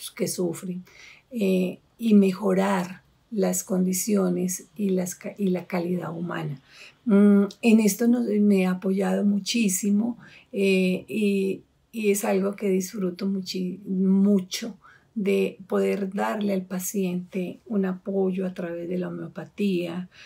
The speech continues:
de, que se deriva de las plantas y de o-, todos los otros sistemas de la farmacología vegetal, en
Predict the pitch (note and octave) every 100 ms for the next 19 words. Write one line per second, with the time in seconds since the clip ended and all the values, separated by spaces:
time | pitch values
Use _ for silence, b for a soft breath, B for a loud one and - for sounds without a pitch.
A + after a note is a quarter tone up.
0 | B - F#3 F#3+ F3+ F3 - - G#3+ F#3
1 | G3 F3+ F3 F#3+ F3 E3+ F3 F3 D#3+ -
2 | G3+ F3 F3 - E3+ F3+ - - G3 F3+
3 | F3+ F3 F3 - F#3 F3+ F#3 F#3 - -
4 | E3+ E3+ F#3 - F3 E3+ F3+ F#3 B B
5 | - G3 F#3 F3+ F3+ F3 F3 F3+ E3+ D#3+
6 | - E3 E3+ E3 F3 - - F3 F#3+ F#3
7 | B B - G#3 G3+